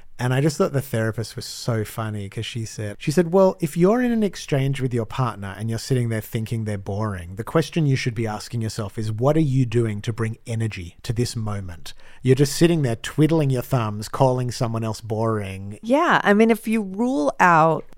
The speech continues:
Speaker 2: that there's something really wrong and you're truly unhappy and there's just something you really need to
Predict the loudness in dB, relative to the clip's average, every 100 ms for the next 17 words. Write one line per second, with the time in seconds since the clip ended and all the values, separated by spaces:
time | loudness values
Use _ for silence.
0 | 4 8 8 8 4 4 4 2 2 2
1 | 0 0 -2 -6 -2 2 4 4 2 2
2 | 0 0 0 -2 -4 -2 2 2 2 0
3 | -2 -2 -4 -2 -2 0 -2 -2 -2 -2
4 | -2 -2 0 0 -2 0 -2 -2 -4 -6
5 | -2 -2 2 2 4 4 2 0 -4 -4
6 | -6